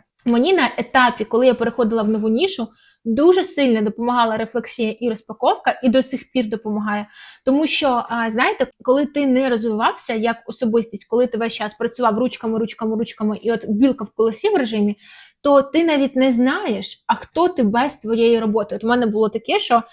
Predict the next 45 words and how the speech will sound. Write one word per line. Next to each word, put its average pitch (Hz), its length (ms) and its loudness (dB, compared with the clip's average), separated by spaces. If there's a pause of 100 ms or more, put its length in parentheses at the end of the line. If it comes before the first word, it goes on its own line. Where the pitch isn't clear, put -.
(220)
я 247 140 6
сіла 269 300 2
робити 233 280 0
ту 247 80 -2
розпаковку, 311 480 -2
я 240 100 4
думаю: 226 280 2
«Боже, 247 420 -2
а 202 100 -10
хто 285 340 -2
я, 330 220 0
а 208 100 -8
що 262 340 -2
я? 202 180 -4 (180)
А - 160 -8
взагалі, 240 380 -2
які 247 240 0
в 339 40 0
мене 339 180 -2
сильні 285 300 -4
якості?» 214 640 -8 (300)
Там 220 120 -4
в 214 40 0
роботі 285 380 2
можу 220 220 -2
сказати, 208 420 -8
які. 208 360 -6
А 247 100 6
от 262 160 2
просто, 277 300 2
якщо 233 220 0
роботу 233 360 4
отак 214 260 -4
от 220 120 -8
прибрати, 233 460 2
х-, - 180 -6
що 302 180 -2
залишається 208 600 -4
в 208 60 -12
мене? 202 220 -6
Яка 240 280 2
я 214 160 -2
є 214 220 -2
як 285 260 0
людина? 214 380 -2